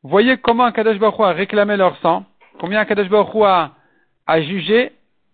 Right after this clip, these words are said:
a jugé dur celui qui les a tués. Hamit Gayer, Leshem Shemaim, Alachat Kama Vechama. Combien plus forte raison celui qui se convertit avec de bonnes intentions.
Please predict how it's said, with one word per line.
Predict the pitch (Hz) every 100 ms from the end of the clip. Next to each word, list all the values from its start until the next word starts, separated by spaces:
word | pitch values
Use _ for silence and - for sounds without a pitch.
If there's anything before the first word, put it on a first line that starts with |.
| _
a | 147 143
jugé | 165 196 214 175
dur | 135 156 233 151 120 - _ _ _ _
celui | - 165 196
qui | 208
les | 180 170
a | 180
tués. | - 156 160 233 - _ _ _ _ _
Hamit | - 147 151
Gayer, | 147 147 147 196 214
Leshem | 185 202 185
Shemaim, | - 185 190
Alachat | 170 190
Kama | 180 165 147
Vechama. | 143 135 117 131 _ _ _ -
Combien | 160 220
plus | 208 202
forte | 214 208
raison | 190 220
celui | 196 196
qui | 202
se | -
convertit | 202 190 156
avec | 196 180
de | 160
bonnes | 165 170
intentions. | 165 147 131 -